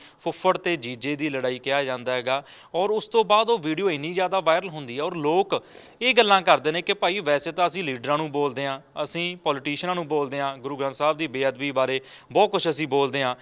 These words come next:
ਪਰ ਕਹਿੰਦੇ ਇਹ ਆਮ ਲੋਕਾਂ ਨੂੰ ਦਿਸਦਾ ਨਹੀਂ। ਆਪਣੇ ਨਿੱਜੀ ਸਵਾਰਥ ਪਿੱਛੇ, ਆਪਣੇ ਇੱਕ ਲਾਲਚ ਪਿੱਛੇ ਜਾਂ ਆਪਣੀ ਇੱਕ ਈਗੋ ਪਿੱਛੇ, ਜਿਹੜੀ ਬੇਫਾਲਤੂ ਈਗੋ ਹੁੰਦੀ ਹੈ, ਇੱਕ ਆਪਦੀ ਛੋਟੀ ਜਿਹੀ ਈਗੋ ਪਿੱਛੇ ਤੁਸੀਂ ਗ੍ਰੰਥ ਸਾਹਿਬ ਦੇ ਸਾਹਮਣੇ ਇਸ ਤਰ੍ਹਾਂ ਲੜ ਰਹੇ ਹੋ,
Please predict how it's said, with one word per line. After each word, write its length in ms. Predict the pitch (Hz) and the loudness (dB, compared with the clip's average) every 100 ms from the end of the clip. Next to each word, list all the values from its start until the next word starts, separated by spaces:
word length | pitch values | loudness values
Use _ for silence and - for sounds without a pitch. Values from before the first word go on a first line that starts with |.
| - - | -14 -4
ਪਰ 120 | 165 | -4
ਕਹਿੰਦੇ 260 | 170 196 220 | -2 -2 2
ਇਹ 60 | |
ਆਮ 200 | 196 147 | 2 2
ਲੋਕਾਂ 260 | 143 143 151 | -2 -6 -8
ਨੂੰ 100 | 143 | -6
ਦਿਸਦਾ 320 | 131 - 160 | -8 -4 -4
ਨਹੀਂ। 140 | 170 180 _ _ _ _ | -4 -8 _ _ _ _
ਆਪਣੇ 420 | - 139 - 165 | -2 0 2 0
ਨਿੱਜੀ 400 | 165 131 117 123 | 0 -4 -6 -4
ਸਵਾਰਥ 500 | 160 139 123 120 117 | -4 -2 2 0 0
ਪਿੱਛੇ, 460 | 131 135 - 127 110 117 _ _ - | -8 -6 -4 -4 -6 -10 _ _ -2
ਆਪਣੇ 580 | 131 - 160 165 175 - | -2 0 -2 0 -2 -4
ਇੱਕ 220 | 143 - | -6 -2
ਲਾਲਚ 440 | 135 127 127 131 | 4 6 4 2
ਪਿੱਛੇ 340 | 139 143 - 131 | -8 -8 -4 0
ਜਾਂ 160 | 170 | 0
ਆਪਣੀ 360 | 135 156 180 180 | 2 0 0 -2
ਇੱਕ 120 | 175 | -2
ਈਗੋ 360 | 190 180 160 180 | -2 0 4 4
ਪਿੱਛੇ, 380 | 170 - 120 101 - _ _ _ - | 2 -4 -4 -6 -14 _ _ _ -10
ਜਿਹੜੀ 400 | 120 175 214 214 - 123 | -2 2 2 0 -8 -2
ਬੇਫਾਲਤੂ 580 | 135 175 180 165 - | 2 6 10 10 8
ਈਗੋ 220 | 160 131 139 | 0 0 -4
ਹੁੰਦੀ 340 | 113 107 104 | -4 -8 -6
ਹੈ, 80 | 95 - _ _ - | -8 -12 _ _ -8
ਇੱਕ 160 | 170 | 4
ਆਪਦੀ 300 | 175 160 151 | 8 8 4
ਛੋਟੀ 320 | 180 - 247 | -4 -4 -2
ਜਿਹੀ 220 | 208 202 165 | -2 -2 -2
ਈਗੋ 180 | 139 | -2
ਪਿੱਛੇ 360 | 156 143 - 151 | -2 -4 -4 -4
ਤੁਸੀਂ 260 | 151 143 151 | -4 -8 -6
ਗ੍ਰੰਥ 200 | 123 120 | -6 -4
ਸਾਹਿਬ 360 | 135 151 156 | 0 0 -2
ਦੇ 120 | 143 | -6
ਸਾਹਮਣੇ 480 | 151 - 160 208 139 - - - - | -4 -2 0 2 0 -2 -18 -20 -8
ਇਸ 140 | 151 | -6
ਤਰ੍ਹਾਂ 280 | - 151 147 | 0 2 2
ਲੜ 260 | 139 110 113 | 2 0 0
ਰਹੇ 180 | 131 | -4
ਹੋ, 240 | 127 120 | -6 -10